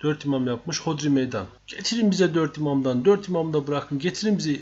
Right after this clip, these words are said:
Ebu Hanife'den zikretmiş topluca veya kitabında zikretmiş. Oturun bir halka kurun demiş. Bunlar varsa yapacağız diyor.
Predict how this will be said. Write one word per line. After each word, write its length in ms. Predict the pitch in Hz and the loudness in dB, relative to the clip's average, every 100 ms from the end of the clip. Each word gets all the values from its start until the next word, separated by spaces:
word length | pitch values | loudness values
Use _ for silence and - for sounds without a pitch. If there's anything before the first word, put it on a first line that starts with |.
| - | 0
Ebu 280 | 135 135 123 | 0 2 0
Hanife'den 440 | 127 120 120 117 | -2 -4 -6 -6
zikretmiş 600 | 110 147 175 170 - 151 | -6 -4 -4 -4 -6 -6
topluca 520 | - 135 - 123 123 120 | -4 -6 -6 -6 -2 2
veya 240 | 135 131 | 2 2
kitabında 420 | - 135 131 143 | -2 -2 2 0
zikretmiş. 560 | 127 123 131 123 120 - - _ _ | 0 -4 -8 -6 -8 -8 -12 _ _
Oturun 380 | 131 - 151 139 | -8 -2 0 2
bir 60 | 127 | 0
halka 340 | 135 135 135 | -2 -4 -6
kurun 380 | 139 143 139 131 | -2 -2 -2 -2
demiş. 420 | 131 120 - - _ _ _ 175 | 0 0 -2 -6 _ _ _ -6
Bunlar 240 | 190 175 | 0 0
varsa 360 | 170 185 180 175 | 2 0 2 -2
yapacağız 480 | 160 156 156 123 | -2 -2 -2 -2
diyor. 160 | 113 | -4